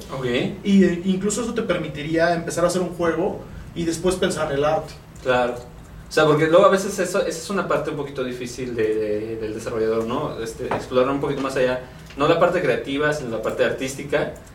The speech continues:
Speaker 1: que es donde tú dices, "Ah, pues a lo mejor llevar la idea de un muñequito que tengo en la cabeza, especialmente si no sé dibujar, ¿no? A-,
Speaker 2: Sí.
Speaker 1: hacia, hacia la,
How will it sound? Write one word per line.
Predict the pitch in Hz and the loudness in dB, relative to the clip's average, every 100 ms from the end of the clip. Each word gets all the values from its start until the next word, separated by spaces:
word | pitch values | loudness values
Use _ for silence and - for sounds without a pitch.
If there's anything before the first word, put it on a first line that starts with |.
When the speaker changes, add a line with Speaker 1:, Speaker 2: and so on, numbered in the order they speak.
| - - | -20 -6
Speaker 1:
que | 131 | -2
es | 123 | 0
donde | 127 120 110 107 107 104 | 0 2 4 6 4 2
tú | |
dices, | 127 - 135 | -4 -2 0
"Ah, | 139 147 147 | 0 0 -2
pues | - | 0
a | |
lo | 120 | 0
mejor | 117 117 147 143 - - - | 0 2 4 4 -2 -12 -6
llevar | 127 127 143 156 135 | 2 6 6 4 2
la | 123 | 2
idea | 123 147 | 4 4
de | 160 | 4
un | 165 | 2
muñequito | 160 135 143 143 | 0 -2 0 -2
que | |
tengo | 139 135 | 0 -2
en | 127 | 0
la | |
cabeza, | 123 113 113 147 | 2 2 2 0
especialmente | 143 - 120 120 | -2 -4 -4 -4
si | - | -6
no | 117 | -4
sé | 135 | 0
dibujar, | 123 110 - 113 - - - 123 | 0 -2 -4 -6 -8 -14 -16 -10
¿no? | 123 - | -10 -10
A-, | - | -6
Speaker 2:
Sí. | 117 | -2
Speaker 1:
hacia, | 113 113 - 117 113 113 | 0 -2 0 0 0 -2
hacia | 117 117 110 | -2 0 0
la, | 107 107 104 104 | 0 -2 -4 -6